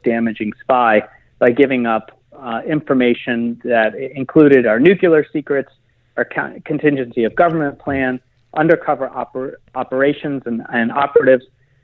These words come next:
a-, and our biggest spies who were working for us in Russia, uh, who were flown back to Russia, and two were executed and one was in prison for a very long time. So we lost all of our intelligence coming out of Russia during the,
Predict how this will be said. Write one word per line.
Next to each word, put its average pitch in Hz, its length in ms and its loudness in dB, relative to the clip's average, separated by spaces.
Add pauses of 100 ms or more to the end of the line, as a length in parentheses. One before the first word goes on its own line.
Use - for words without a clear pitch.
a-, 165 260 -4
and 185 360 2 (320)
our 180 460 -4 (380)
biggest 151 320 -6 (100)
spies 117 440 -6
who 143 80 -14
were 127 120 -12
working 127 380 -8
for - 180 -6
us 110 160 -6
in 120 140 -6
Russia, 143 380 -2 (300)
uh, 113 240 -6
who 127 320 0
were 117 380 2
flown 135 160 0
back 120 260 -2
to - 60 -16
Russia, 113 340 -4
and 113 260 -8
two 156 120 2
were 123 260 2
executed 135 540 -2
and 110 240 -4
one 113 180 -6
was 117 120 -6
in 107 120 -8
prison 110 480 -2
for 107 100 -4
a 101 60 -6
very 117 220 2
long 107 240 -2
time. 110 320 -8 (540)
So 170 100 4
we 208 120 8
lost 180 360 4
all 147 160 -6
of 139 100 -8
our 139 160 -4
intelligence 135 600 -8 (720)
coming 139 280 -6
out 120 100 -6
of 110 140 -10
Russia 143 420 -4
during 147 520 -4
the, 127 320 -2